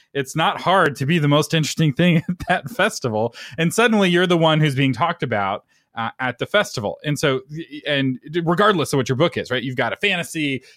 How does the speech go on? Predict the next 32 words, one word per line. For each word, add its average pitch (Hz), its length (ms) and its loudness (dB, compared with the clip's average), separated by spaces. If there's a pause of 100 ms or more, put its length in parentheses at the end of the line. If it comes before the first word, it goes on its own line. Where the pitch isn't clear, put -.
(120)
and 123 260 -2
it 127 80 -6
takes 139 220 -8
place 123 340 -4
a 117 60 -4
million 180 300 0
years 147 200 0
ago 127 440 0 (200)
in 120 160 -2
a 113 60 -2
galaxy 165 360 -2
far, 139 180 0
far 139 140 0
away 117 340 2
and 110 200 -4
doesn't 180 260 0
connect 135 280 -2
with 117 100 -4
any 147 320 0
current 139 320 -2
events. 107 480 -4 (280)
Well, 139 300 0
you 151 140 -2
just 156 220 -2
connected 233 340 0
it 113 140 -2
with - 120 -8
a 123 60 -6
current 123 240 -2
event 110 280 -2
by 110 100 -4
being 113 400 -2